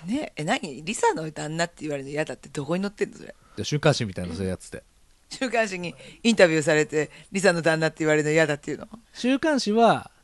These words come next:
Speaker 2: 鈴木達久の知人とかそういう人に聞いて、
Speaker 1: 知人。
Speaker 2: そういうことを愚痴で言ってたっていうのを記事にしたっていうだけだから。
Speaker 1: ああ、知人か。
Speaker 2: うん。
Speaker 1: でもさ、それ言うの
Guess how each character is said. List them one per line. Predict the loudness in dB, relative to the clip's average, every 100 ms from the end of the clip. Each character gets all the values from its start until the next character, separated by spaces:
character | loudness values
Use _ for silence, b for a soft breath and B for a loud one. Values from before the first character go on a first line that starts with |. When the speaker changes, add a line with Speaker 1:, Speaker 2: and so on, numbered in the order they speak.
| _ _
Speaker 2:
鈴 | -12 -10 -8
木 | -8
達 | -2 0 0 -2
久 | -4 -4 -2 -2
の | 2 2 0 _ _ _ _ -6
知 | -4
人 | -2 0 -2
と | -4
か | -8 -8
そ | -6
う |
い |
う | -6
人 | -6
に | -10
聞 | -8 -10
い | -10
て、 | -4 -2 -2 -8 _ _ -6
Speaker 1:
知 | 2
人。 | 4
Speaker 2:
そ |
う | 6
い |
う |
こ | 4
と | 4 6
を | 4
愚 | 0
痴 | -2
で | 2 2
言 |
っ | 2
て | -2
た | -4
っ | -8 _
て | -6
い | -2
う | 0
の | 2
を | 0 0 -8
記 | -10
事 | -8 -8
に |
し | -8
た | -10
っ |
て | -12 -14
い |
う | -14
だ | -14
け | -14
だ |
か | -12 -10
ら。 | -10
Speaker 1:
あ | -12
あ、 |
知 | -14 -16
人 | -18 -20 -18
か。 | -16 -18 -18 -8
Speaker 2:
う | -6
ん。 | -6 -10 -18 _ -16
Speaker 1:
で | -10
も | -10 -10
さ、 | -12 -14 -16 _ _ _
そ | -12 -6
れ | -4
言 | -6
う |
の | -8